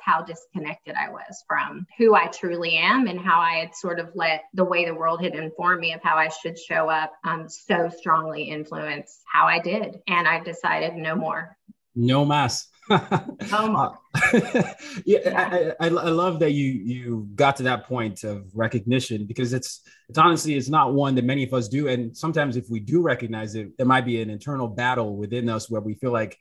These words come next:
Speaker 2: "Well, if we do this, we're gonna lose access to the environment we're in." And we've convinced ourselves that the environment we're in is, is what we need to be in. And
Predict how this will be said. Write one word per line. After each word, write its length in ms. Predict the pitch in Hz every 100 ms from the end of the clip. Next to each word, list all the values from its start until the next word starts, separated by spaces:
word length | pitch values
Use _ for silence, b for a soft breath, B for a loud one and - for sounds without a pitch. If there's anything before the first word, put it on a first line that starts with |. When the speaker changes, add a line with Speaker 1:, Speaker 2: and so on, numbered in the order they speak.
| _ _ _ _ _ _
Speaker 2:
"Well, 200 | 131 127
if 100 | 123
we 80 | 120
do 160 | 151
this, 140 | 151 -
we're 60 |
gonna 160 | 123 131
lose 600 | 120 131 127 120 104 - _ _
access 500 | 139 131 - 127 104 -
to 140 | 117
the 140 | 104
environment 440 | 104 117 120 117 104
we're 100 | 101
in." 240 | 139 131 107
And 140 | 104
we've 160 | 104 -
convinced 380 | 104 123 139 113
ourselves 400 | 104 110 101 95
that 160 | 98
the 60 | 107
environment 380 | 104 117 117 104
we're 60 | 110
in 100 | 110
is, 260 | 101 95 -
is 380 | 104 98 - - _ _ _
what 280 | - 113 101
we 100 | 107
need 220 | 104 113
to 80 | -
be 240 | 95 127 95
in. 220 | 92 95 _ _ _ _ _ _
And 420 | 113 113 107 95